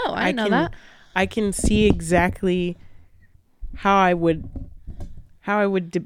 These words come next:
Speaker 2: like, if I was to describe this to someone, I know exactly how I would do it. And I've always, have you seen Lemonade? The, like, visual?
Speaker 1: Oh, for Beyonce?
Speaker 2: Mm-hmm.
Speaker 1: Mm-hmm. Oh my gosh.
Speaker 2: You
Speaker 1: Talk
Speaker 2: know
Speaker 1: about
Speaker 2: how
Speaker 1: a piece of work.
Speaker 2: you know how there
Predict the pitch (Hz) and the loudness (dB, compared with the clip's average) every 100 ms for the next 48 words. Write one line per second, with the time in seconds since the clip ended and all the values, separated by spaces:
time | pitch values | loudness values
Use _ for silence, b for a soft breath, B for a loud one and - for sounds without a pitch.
0 | - - 180 175 196 202 202 - 170 160 | -8 -2 -2 0 0 2 0 -6 -6 -8
1 | - 165 170 165 139 - - - 151 143 | -6 -2 0 0 -4 -6 -8 -6 -4 -2
2 | 143 147 156 185 165 139 - 165 151 - | -2 -4 0 4 4 4 2 0 0 -4
3 | 160 165 156 147 156 151 175 196 b b | -4 -2 0 -2 -2 0 0 -4 b b
4 | b b _ 196 185 175 170 170 - 180 | b b _ -2 0 0 -2 -8 -4 0
5 | 185 185 214 247 220 - _ 208 262 - | 0 2 2 0 -2 -10 _ -2 -2 -2
6 | 311 196 170 185 226 226 _ _ _ _ | -4 -2 -2 -2 -4 -6 _ _ _ _
7 | _ _ _ _ _ _ _ 180 170 160 | _ _ _ _ _ _ _ 0 0 0
8 | 151 156 165 175 196 196 208 _ - 254 | -2 -4 -4 -2 -2 -2 -4 _ 0 4
9 | 233 226 220 214 330 190 180 254 415 - | 2 2 0 2 2 2 0 0 -2 0
10 | - 220 190 180 - 202 196 185 220 254 | 4 4 4 -2 -4 -2 0 2 2 4
11 | 320 277 240 285 - 196 180 185 185 190 | 4 6 4 4 2 0 -2 -2 -2 -2
12 | 208 233 302 302 285 262 208 208 220 226 | -2 0 0 0 0 0 2 2 2 0